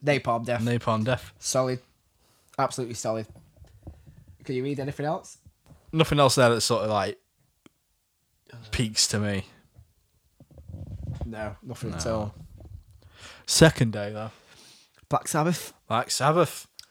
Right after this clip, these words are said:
Speaker 1: Velvet Revolver. Yeah, Black Sabbath, that'd been sick.
Speaker 2: Him. Again.
Speaker 1: Him.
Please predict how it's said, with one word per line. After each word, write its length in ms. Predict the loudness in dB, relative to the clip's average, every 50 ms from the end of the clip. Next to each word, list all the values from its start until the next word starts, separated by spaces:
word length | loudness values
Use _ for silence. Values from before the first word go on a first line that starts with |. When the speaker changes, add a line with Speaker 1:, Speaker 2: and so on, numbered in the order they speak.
| -18 -6 2
Speaker 1:
Velvet 480 | 4 6 6 6 4 2 0 -2 -4 -2
Revolver. 560 | -2 -2 0 2 2 2 0 0 -2 -4 -8 -8 _ _ _ _ _ _ _ _ -20 -20 -20 _ _ _ -4
Yeah, 180 | 0 0 0
Black 220 | 2 2 0 0 0
Sabbath, 340 | 0 2 2 2 0 -2
that'd 160 | -2 -4 -4 -4
been 140 | -6 -6
sick. 320 | -6 -4 -4 -4 -6 -6 _ _ _ _ _ _ -10 -8 -8 -8 -10 -14 -18 -2 6
Speaker 2:
Him. 260 | 8 8 8 8 6 0 _ _ _ _ -6
Again. 380 | -4 2 4 6 6 6 4 -2 -6
Speaker 1:
Him. 340 | -4 -2 0 0 0 -2